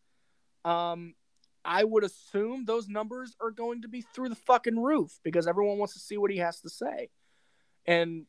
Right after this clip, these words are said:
the build for him and Darby Allin, is there gonna be any physicality? You know, whatever. Roman Reigns has the nerve and the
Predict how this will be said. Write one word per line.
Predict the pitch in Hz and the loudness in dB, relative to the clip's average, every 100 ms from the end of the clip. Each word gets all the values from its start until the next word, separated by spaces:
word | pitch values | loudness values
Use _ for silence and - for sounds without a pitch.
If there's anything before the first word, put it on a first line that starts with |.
| 151 | -8
the | 165 | -8
build | 147 156 170 175 | 4 6 6 2
for | - 160 156 | 2 2 2
him | 160 160 | -2 -6
and | 156 | -2
Darby | 151 156 156 | -2 -2 0
Allin, | 226 269 180 | 2 2 -2
is | 143 | -8
there | 147 | -10
gonna | 151 151 | -8 -8
be | 147 151 | -10 -12
any | 147 135 | -12 -18
physicality? | 135 - - 196 220 220 214 208 196 _ | -20 -16 -2 4 6 6 4 2 -6 _
You | 196 | -8
know, | 175 | -6
whatever. | 165 196 202 208 156 - _ _ _ _ _ _ _ _ _ _ _ | -2 0 4 2 0 -14 _ _ _ _ _ _ _ _ _ _ _
Roman | 160 269 370 370 339 220 | 6 8 8 4 2 2
Reigns | 180 143 120 - - - _ _ _ | 2 0 -12 -20 -20 -20 _ _ _
has | - 202 247 190 160 | -4 -2 -2 -4 -2
the | 170 151 143 | -2 -2 -12
nerve | 151 208 254 170 _ _ _ _ _ | -2 4 4 2 _ _ _ _ _
and | 180 170 | -4 -2
the | 156 | -6